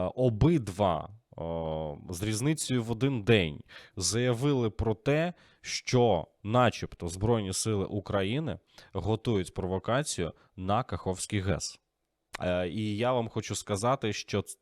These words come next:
м, це не випадковість. Е, Суровікін заявив про провокації на Каховський гес. Е, і Сальдо це повторив.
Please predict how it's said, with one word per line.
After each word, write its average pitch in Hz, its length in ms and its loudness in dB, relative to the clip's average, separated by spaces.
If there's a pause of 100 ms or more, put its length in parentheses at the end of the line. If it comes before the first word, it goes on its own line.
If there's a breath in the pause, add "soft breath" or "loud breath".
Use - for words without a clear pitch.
м, 92 320 -10
це 127 300 4
не 110 260 -2
випадковість. 107 1000 -6 (1040 soft breath)
Е, 80 580 -6 (680)
Суровікін 123 1040 4 (1400)
заявив 110 680 6
про 98 200 2
провокації 98 920 2
на 95 560 0
Каховський 98 720 -2
гес. 90 520 -2 (400)
Е, 85 280 -4
і 123 360 0 (200)
Сальдо 123 560 2
це 107 380 2
повторив. 98 800 0